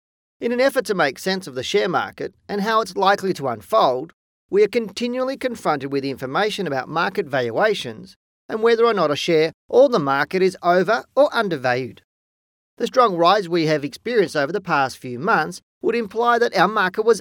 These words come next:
undervalued, and while this may have been true back in March, I believe the story is vastly different now. Currently, the All Ordinaries Index is valued at pre-subprime meltdown levels, with many of the top shares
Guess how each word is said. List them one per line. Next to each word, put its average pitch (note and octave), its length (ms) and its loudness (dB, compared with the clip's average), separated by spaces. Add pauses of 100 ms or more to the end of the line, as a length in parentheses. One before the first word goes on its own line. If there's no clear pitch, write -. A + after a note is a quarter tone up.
undervalued, D#3 760 -2 (340)
and G3+ 100 -6
while A#3 180 2
this A#3 220 -6
may F#3+ 140 0
have D3 120 2
been C#3+ 240 -2
true C#3+ 260 0
back C#3+ 240 -2
in F3 120 -2
March, F#3+ 520 -2 (280)
I A#3 100 2
believe A#3 320 2
the A3+ 80 -2
story F#3+ 300 2
is G#3 80 -2
vastly C#3+ 420 0
different B2+ 420 -10
now. D#3+ 420 -2 (920)
Currently, B3+ 380 0
the F3 100 4
All F3+ 180 4
Ordinaries E3+ 340 2
Index F#3 380 0 (160)
is A#3+ 200 -8
valued A3 280 2
at - 140 2
pre-subprime G3 960 -2
meltdown E3+ 540 -2
levels, A2 360 -6 (220)
with B3+ 180 -4
many A#3 320 2
of G3+ 100 2
the G3 100 0
top D#3+ 260 -4
shares G3+ 480 2